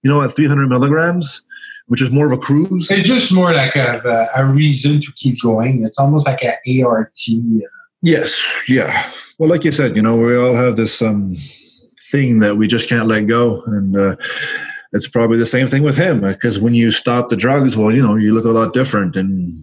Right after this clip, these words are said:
Speaker 1: most of us just can't deal with it. I can't, you know, <laughs> which is why I continue. So to, to, uh, to sum it up for his cycle, we'll talk about the food after. I'll tell you what he does for his,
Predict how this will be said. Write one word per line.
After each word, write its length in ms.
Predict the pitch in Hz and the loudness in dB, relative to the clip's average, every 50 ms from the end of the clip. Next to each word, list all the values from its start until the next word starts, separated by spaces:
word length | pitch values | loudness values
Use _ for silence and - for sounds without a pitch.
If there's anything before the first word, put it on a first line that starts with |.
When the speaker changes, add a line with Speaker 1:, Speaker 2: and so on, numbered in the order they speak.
| 78 - | -8 -4
Speaker 1:
most 280 | 95 101 110 113 - - | 0 0 0 0 0 -2
of 100 | 104 98 | 0 0
us 160 | 107 98 - | 0 0 -2
just 260 | - - - 107 - - | -4 -6 -6 -6 -4 -2
can't 160 | 120 113 101 | -2 0 0
deal 140 | 123 160 151 | 0 0 0
with 140 | 113 - 92 | 0 0 -2
it. 100 | 87 87 - | -4 -4 -4
I 140 | 90 120 135 | -4 -4 -2
can't, 260 | 139 98 104 131 - _ _ | -2 -2 -2 -4 -6 _ _
you 100 | 101 95 | -2 0
know, 240 | 101 113 127 135 - - - - - - | 0 0 0 -2 -4 -6 -8 -8 -8 -10
<laughs> 240 | - - - _ - | -12 -16 -18 _ -4
which 180 | - - - | -2 0 2
is 260 | 175 185 156 143 - - - - - 147 139 117 - _ _ _ - - - - - - - - - - | 2 0 0 0 -4 -8 -6 -4 -4 -2 -2 -4 -8 _ _ _ -10 -8 -6 -4 -4 -4 -6 -6 -6 -2
why 280 | 107 113 120 123 120 127 | 0 0 2 2 2 0
I 60 | 135 | 0
continue. 720 | 135 - 147 147 139 143 156 175 165 143 139 131 120 - - - - - - | 0 0 0 0 0 0 2 2 2 2 2 0 -2 -4 -8 -14 -16 -12 -6
So 320 | - - 156 151 151 143 151 - - _ _ _ | -2 0 2 2 2 0 -4 -8 -14 _ _ _
to, 160 | - 170 160 160 - - - | 0 0 0 0 -4 -4 0
to, 180 | 165 156 156 160 | 0 2 2 2
uh, 120 | 156 151 | 0 0
to 340 | - 143 151 139 143 - 139 | 0 0 0 0 0 0 0
sum 340 | - - 254 269 262 262 247 | 0 0 0 0 0 0 0
it 80 | 214 | 0
up 380 | 151 156 - - - - - _ _ _ _ _ _ _ _ _ _ _ _ _ - 143 | 0 0 -2 -4 -6 -12 -20 _ _ _ _ _ _ _ _ _ _ _ _ _ -12 -4
for 260 | - 165 165 165 156 | -2 0 2 2 2
his 160 | 135 143 - | 0 0 0
cycle, 300 | - 175 165 147 139 123 | 0 0 0 0 0 0
we'll 100 | 120 123 | 0 2
talk 160 | - 147 143 | 0 0 0
about 220 | 160 139 147 135 117 | 0 0 0 0 0
the 60 | 123 | -2
food 200 | - - 135 131 123 | 0 0 2 2 2
after. 280 | 127 127 123 - 101 | 2 0 0 -2 -2
I'll 60 | 104 | -2
tell 120 | 101 147 160 | 0 0 0
you 80 | 160 | 2
what 120 | 143 143 139 | 2 2 2
he 180 | 123 113 120 | 2 2 2
does 360 | 120 120 120 131 151 151 143 - | 2 2 2 2 2 0 0 -2
for 180 | - - 123 107 | -2 0 0 0
his, 260 | 107 101 95 90 | 2 0 -2 -2